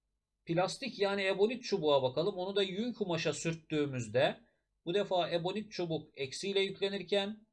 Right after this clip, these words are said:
yün kumaşımız artı ile yüklenir. E, ebonit çubuk eksi olduğu için demek ki kumaştan çubuğa burada eksi bir yük geçti. Yani elektron geçişi kimden kime oldu? Kumaştan ebonite oldu diyoruz.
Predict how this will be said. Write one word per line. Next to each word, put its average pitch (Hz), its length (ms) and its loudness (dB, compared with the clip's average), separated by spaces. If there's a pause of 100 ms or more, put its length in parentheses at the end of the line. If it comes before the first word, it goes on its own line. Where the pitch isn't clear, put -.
yün 214 300 -4
kumaşımız 160 680 -2
artı 123 320 0
ile 202 120 0
yüklenir. 190 600 -4 (300)
E, 127 320 2
ebonit 185 380 -2
çubuk 185 380 -2
eksi 151 260 -2
olduğu 170 300 4
için 160 360 -4
demek 165 360 0
ki 208 340 0 (460)
kumaştan 160 680 2
çubuğa 127 480 4
burada 151 460 2
eksi 139 400 -2
bir 139 60 -6
yük 139 280 -8
geçti. 131 520 -2 (380)
Yani 120 200 -4
elektron 139 600 -2
geçişi 123 440 -6
kimden 170 440 0
kime 120 220 -2
oldu? 120 500 -2 (200)
Kumaştan 160 680 -2
ebonite 120 460 0
oldu 123 520 0 (120)
diyoruz. 101 500 -4